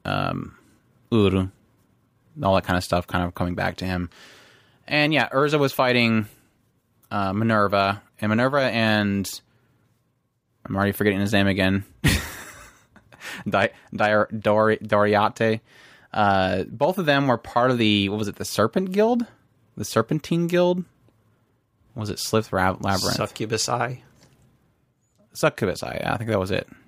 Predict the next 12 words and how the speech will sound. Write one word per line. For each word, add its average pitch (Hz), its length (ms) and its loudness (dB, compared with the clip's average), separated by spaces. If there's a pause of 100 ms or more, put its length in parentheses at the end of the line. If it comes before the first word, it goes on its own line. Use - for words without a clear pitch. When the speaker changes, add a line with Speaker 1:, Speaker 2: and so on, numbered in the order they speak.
(720)
Speaker 1:
Which 107 80 -8
is - 40 -4
supposed 131 220 0
to - 40 -10
be, 135 80 2
like, 117 180 0
a 101 420 4
branch 113 360 -2
of 101 160 -4
the 95 460 0
Tartarus 113 600 0 (160)
Guild. 107 480 0